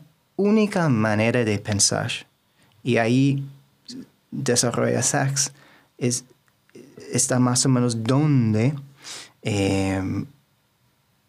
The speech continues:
llega, por ejemplo, a episodios de violencia y agresión y prejuicios que obviamente, pues, no, no queramos, eh,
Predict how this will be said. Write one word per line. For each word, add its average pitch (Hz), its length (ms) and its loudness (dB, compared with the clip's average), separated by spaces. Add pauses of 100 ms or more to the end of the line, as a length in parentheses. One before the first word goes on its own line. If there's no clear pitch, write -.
(720)
llega, 113 580 0
por 107 240 -2
ejemplo, 110 400 -4
a 107 40 -4
episodios 110 560 0
de 113 140 -2
violencia 120 840 0 (260)
y 101 80 -4
agresión 110 1000 2 (400)
y 110 100 -10
prejuicios 117 920 -2
que 98 380 -4
obviamente, 110 600 -2
pues, 110 360 -4
no, 107 220 -2
no 117 180 0
queramos, 113 600 -2
eh, 117 460 -4